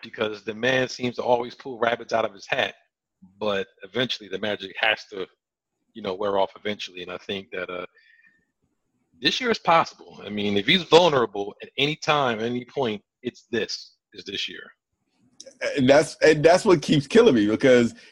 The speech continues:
Speaker 2: when he was vulnerable in the Indiana Pacers series, I was like, "Oh, wow, this is not, this is not, you know, the same LeBron that was sweeping the first couple of series, getting to the conference finals." This is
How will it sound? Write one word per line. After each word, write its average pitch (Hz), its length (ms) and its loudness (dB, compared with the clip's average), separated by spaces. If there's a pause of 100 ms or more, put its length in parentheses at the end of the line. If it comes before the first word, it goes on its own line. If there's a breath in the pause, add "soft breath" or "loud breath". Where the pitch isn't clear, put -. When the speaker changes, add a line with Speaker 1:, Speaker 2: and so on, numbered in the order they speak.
(160 soft breath)
Speaker 2:
when 135 200 6
he 214 100 8
was 262 200 8
vulnerable 170 600 8
in 127 120 4
the 120 200 2
Indiana 127 500 4
Pacers 117 360 0
series, 101 240 2
I 113 100 4
was 101 100 2
like, 98 160 2
"Oh, 113 140 4
wow, 92 360 -2
this 107 200 -4
is 120 140 -2
not, 107 300 0 (380)
this 117 220 0
is 123 180 4
not, 107 340 4 (460)
you 135 120 8
know, 117 120 8
the 110 80 4
same 127 340 4
LeBron 113 640 4
that 110 200 6
was 107 300 2
sweeping 131 840 4 (340)
the 104 140 -8
first 131 300 4
couple 120 260 2
of 107 60 0
series, 110 720 2
getting 113 380 2
to - 100 -8
the 101 100 0
conference 98 460 -4
finals." 104 520 -2 (300)
This 139 320 4
is 113 560 4